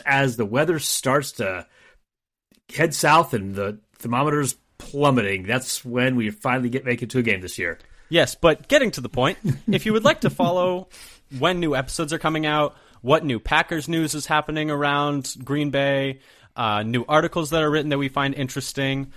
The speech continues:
Speaker 2: come follow us on Twitter at Father Son Packer. Um, hit us with a follow,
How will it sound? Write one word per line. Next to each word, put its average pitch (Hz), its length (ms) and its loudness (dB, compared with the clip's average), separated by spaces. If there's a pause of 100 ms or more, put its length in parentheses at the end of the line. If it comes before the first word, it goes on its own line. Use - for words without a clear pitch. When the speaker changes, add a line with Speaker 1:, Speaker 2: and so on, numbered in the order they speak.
(140)
Speaker 2:
come 247 160 0
follow 247 260 4
us 233 120 -2
on 247 140 -2
Twitter 247 340 0
at 135 220 0
Father 151 240 2
Son 147 240 -2
Packer. 151 440 -2 (480)
Um, 120 520 0 (600)
hit 147 140 -2
us 160 100 -2
with 160 80 -6
a 156 40 -6
follow, 156 680 2